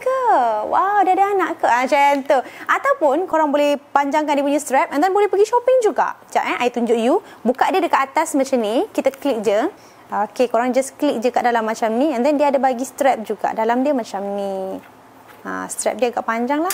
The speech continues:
Okey, korang nak tengok tak dalam dia macam mana kompartmen dia? Besar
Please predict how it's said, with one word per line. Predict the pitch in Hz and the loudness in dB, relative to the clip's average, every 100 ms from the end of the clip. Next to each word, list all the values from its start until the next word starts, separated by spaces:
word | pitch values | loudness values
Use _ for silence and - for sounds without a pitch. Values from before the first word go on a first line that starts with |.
| - - | -6 -14
Okey, | - 220 240 311 359 | -6 0 2 2 0
korang | 247 247 | -2 -2
nak | - | -2
tengok | 285 226 | -4 -2
tak | - | 0
dalam | 226 220 220 | 0 0 -2
dia | 214 | -6
macam | 208 220 | -6 -8
mana | 208 208 | -6 -4
kompartmen | 220 208 220 214 208 | -4 -2 -2 -2 -2
dia? | 196 190 - - - - - | 0 -2 -4 -20 -20 -20 -8
Besar | - 262 254 | -2 0 2